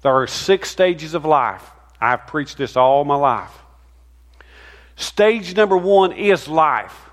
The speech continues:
Life takes place at conception. As soon as we have conception, we have a baby, we have life. After life, the second stage of life is death.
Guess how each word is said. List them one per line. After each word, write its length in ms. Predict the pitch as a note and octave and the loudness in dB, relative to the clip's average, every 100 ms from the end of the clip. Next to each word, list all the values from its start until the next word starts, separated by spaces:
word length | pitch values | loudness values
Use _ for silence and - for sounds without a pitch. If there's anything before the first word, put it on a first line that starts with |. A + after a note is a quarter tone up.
| _ _ _ _ _ - _ _ | _ _ _ _ _ -20 _ _
Life 480 | B2+ D3 G#3 A#3+ A3+ | -4 0 0 0 -4
takes 320 | - G#3+ G#3 | -4 -4 -4
place 420 | - G#3 G#3 G3 - | -4 0 0 0 -4
at 120 | F3+ | -4
conception. 800 | D3+ C#3+ - F3+ - - B2 F#2 - _ _ _ _ _ - - | -6 -8 -2 -2 -2 -8 -14 -16 -20 _ _ _ _ _ -20 -6
As 160 | C#3 C#3 | -4 -4
soon 400 | - G3 A3 A3+ | -4 0 2 2
as 140 | G3 | 0
we 180 | F3+ G3 | 0 0
have 180 | F#3 F3+ | 0 0
conception, 840 | E3+ D#3 G#3+ A3+ A3 G#3+ G3 C#3 | -6 -2 0 0 0 -6 -6 0
we 160 | F3 F3 | 2 2
have 180 | F3+ | 2
a 80 | D#3 | 0
baby, 460 | D3 F3+ F#3+ F#3+ E3+ | 0 2 2 -4 -6
we 220 | D3+ F3+ | -2 0
have 260 | D3+ F3 D3 | 0 -2 0
life. 540 | D#3 D3 A#2+ G2+ - - _ _ _ _ _ - - - | 0 0 0 -6 -18 -20 _ _ _ _ _ -20 -20 -6
After 540 | C3 F#3+ A3+ - G#3 E3+ | -2 0 -2 -4 -2 0
life, 480 | E3+ A3 G3+ F3 | 2 4 2 0
the 100 | - | -6
second 420 | D#3 - C4 A#3 F3 | -8 0 0 0 -10
stage 440 | - F#3 E3+ C3+ | -2 0 0 -2
of 100 | C#3 | -4
life 400 | C#3+ E3+ G#3 G#3 | 0 2 2 -2
is 180 | G#3 E3+ | -8 -8
death. 680 | E3 D#3+ G#3 D#3 A#2 - | -4 0 0 0 -4 -14